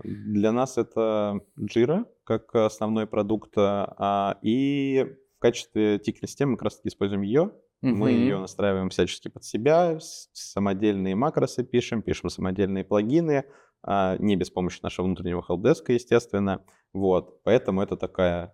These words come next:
Speaker 1: смесь стандартной Jira, которую
Speaker 2: Мгм.
Speaker 1: представляет Atlassian, и немного модернизации от нас.
Speaker 2: Это Jira, которая у вас in-house установлена
Speaker 1: Да.
Speaker 2: уже, то есть это не то,
Speaker 1: Да.
Speaker 2: что куда они пошли сейчас, то есть они сейчас пошли в облако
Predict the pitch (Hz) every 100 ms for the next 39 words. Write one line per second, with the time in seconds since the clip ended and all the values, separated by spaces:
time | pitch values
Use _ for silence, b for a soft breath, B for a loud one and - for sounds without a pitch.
0 | _ - 107 101 92 - - 92 90 87
1 | 85 85 95 87 - - - 123 110 131
2 | - 90 - 95 151 202 - 131 110 -
3 | 127 101 92 107 95 92 - 92 90 90
4 | 95 117 - 90 87 - - - 127 120
5 | - 123 117 107 110 131 131 123 113 110
6 | 107 104 101 98 92 - - - - 113
7 | 104 104 101 107 92 104 87 - - -
8 | - 92 90 87 101 90 87 87 90 87
9 | 87 - 92 95 98 98 - 104 95 92
10 | 95 92 90 87 - 98 90 85 90 -
11 | 90 - 147 156 123 101 92 90 82 90
12 | - 90 92 90 139 151 123 117 107